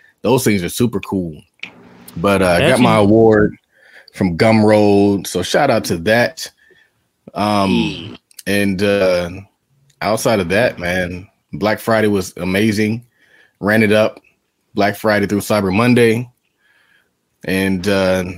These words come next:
Speaker 1: you know, having a good old time, trying to finish this home that's taking forever, the forever home. And, uh,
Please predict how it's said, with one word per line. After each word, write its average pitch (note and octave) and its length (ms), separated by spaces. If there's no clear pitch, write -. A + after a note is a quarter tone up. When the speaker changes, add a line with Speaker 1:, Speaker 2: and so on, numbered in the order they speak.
Speaker 1:
you G2 120
know, C#3 400
having C3 240
a - 20
good C3+ 180
old C3+ 220
time, A#2 480
trying A2 200
to G#2 40
finish A2+ 320
this G#2+ 160
home A2+ 560
that's - 160
taking G#2+ 260
forever, G2+ 600
the F2+ 120
forever G#2 420
home. G2+ 560
And, G2 340
uh, F2+ 340